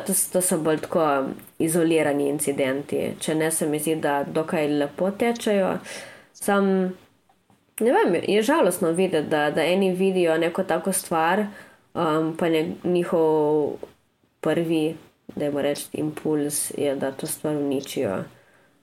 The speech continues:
Um, zdaj sem se tudi spomnila na tisti, uh, skupnostni, um, sadovnjak, ko so ga leta nazaj poskušali v Ljubljani posaditi.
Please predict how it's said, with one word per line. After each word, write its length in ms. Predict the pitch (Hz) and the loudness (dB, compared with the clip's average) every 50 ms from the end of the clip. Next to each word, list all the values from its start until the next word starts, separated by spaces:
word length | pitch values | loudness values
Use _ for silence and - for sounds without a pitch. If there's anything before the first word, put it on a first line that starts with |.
| _ _ _ | _ _ _
Um, 560 | - 147 143 139 139 143 143 143 139 139 143 147 - - - _ _ _ _ _ - | -8 -6 -6 -4 -4 -4 -4 -4 -4 -6 -6 -8 -12 -18 -20 _ _ _ _ _ -2
zdaj 120 | 160 160 | -2 0
sem 100 | 160 165 | 0 -2
se 140 | 156 - 170 | -4 -4 -4
tudi 160 | - 165 165 | -6 -6 -6
spomnila 540 | - - - - 170 165 160 156 147 147 143 | -6 -4 -2 0 0 2 2 2 2 2 0
na 100 | 147 151 | 0 -2
tisti, 500 | 151 - 160 160 - - - - 160 151 147 139 139 | -2 -2 -4 -4 -4 -6 -4 -2 0 2 2 2 2
uh, 420 | 139 - - 135 139 143 139 139 139 | 2 0 0 -2 -2 -2 -2 -2 -2
skupnostni, 1000 | 143 - - - - - - - 175 160 156 156 - - - 160 156 147 143 143 139 139 139 135 135 135 | -4 -6 -6 -6 -6 -6 -4 -2 -2 -2 -2 -2 -2 -4 -4 -2 -2 0 0 2 2 2 2 0 0 -2
um, 500 | - - - 143 143 143 143 143 143 139 143 139 139 139 | -4 -4 -6 -6 -6 -4 -4 -4 -4 -4 -6 -6 -6 -8
sadovnjak, 840 | - - - - - 151 156 151 151 160 185 196 180 165 - - - - _ _ _ - - - _ _ _ | -8 -8 -6 -6 -4 -4 -2 -2 0 2 2 2 0 -2 -4 -8 -12 -14 _ _ _ -20 -20 -20 _ _ _
ko 140 | - - 156 | -8 -6 -4
so 160 | - - 156 | -2 0 0
ga 140 | 151 151 147 | 0 2 2
leta 260 | 156 160 160 - 185 | 0 0 0 -2 -2
nazaj 540 | 165 156 151 151 156 156 151 156 156 151 151 | 0 0 -2 -2 0 0 0 2 0 0 -2
poskušali 720 | - 156 - - - - 160 - - 160 147 147 143 147 147 147 | -4 -6 -8 -6 -6 -6 -6 -2 -2 0 2 2 2 4 4 4
v 100 | 143 151 | 4 4
Ljubljani 580 | 156 151 156 151 156 156 156 151 156 151 151 143 139 139 143 156 156 | 2 2 0 0 0 0 0 2 2 2 2 2 2 0 0 -2 -4
posaditi. 640 | - - 160 156 - 151 151 151 160 156 147 - - | -6 -6 -4 -4 -2 -2 -2 0 0 -2 -2 -2 -6